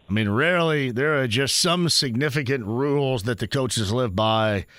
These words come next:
in the N B A that they don't waver from. And it seems like that that's certainly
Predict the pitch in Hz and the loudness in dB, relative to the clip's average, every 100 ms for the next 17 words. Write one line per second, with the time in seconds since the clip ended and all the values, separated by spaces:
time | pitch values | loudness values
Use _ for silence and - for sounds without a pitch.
0 | - - - - 104 107 104 123 131 110 | -20 -20 -20 -10 -2 0 2 2 0 2
1 | 107 107 107 98 104 104 107 98 95 80 | 2 2 0 0 0 0 0 0 0 -2
2 | 71 - - - - 101 98 - 110 101 | -4 -4 -4 -6 -6 -2 -2 0 0 0
3 | 101 98 - - 98 - 113 92 95 90 | 0 -2 -4 -4 -2 0 0 0 0 -2